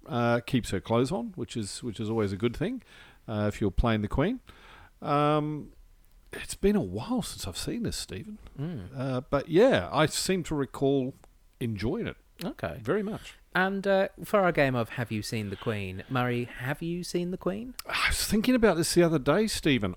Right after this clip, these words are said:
Speaker 1: I have vague memories
Speaker 2: Hmm.
Speaker 1: of being s-, around about eight years old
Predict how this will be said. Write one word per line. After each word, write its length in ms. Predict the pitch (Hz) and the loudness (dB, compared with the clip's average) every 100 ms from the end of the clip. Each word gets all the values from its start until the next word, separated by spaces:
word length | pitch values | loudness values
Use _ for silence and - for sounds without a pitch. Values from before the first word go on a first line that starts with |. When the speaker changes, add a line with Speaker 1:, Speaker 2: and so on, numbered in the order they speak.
| - | -2
Speaker 1:
I 220 | 185 254 | 2 2
have 400 | 269 - - 180 | 2 -2 -2 -2
vague 640 | 110 107 - 170 240 202 | -2 -4 0 2 2 2
memories 720 | 127 135 190 123 78 - - - | 2 2 2 0 -2 -6 -10 -8
Speaker 2:
Hmm. 240 | 117 87 113 - - - - | -8 -10 -12 -16 -20 -14 -6
Speaker 1:
of 240 | 127 117 | -6 2
being 420 | 147 143 135 127 | 2 4 2 0
s-, 540 | 123 - - - - - - - - - | -2 -6 -8 -10 -12 -18 -20 -18 -18 -12
around 200 | 160 233 | -10 -8
about 180 | 180 185 - | -6 -6 -6
eight 160 | 180 - | -8 -4
years 340 | 175 175 175 | 2 6 6
old 420 | 160 202 262 262 | 4 2 2 2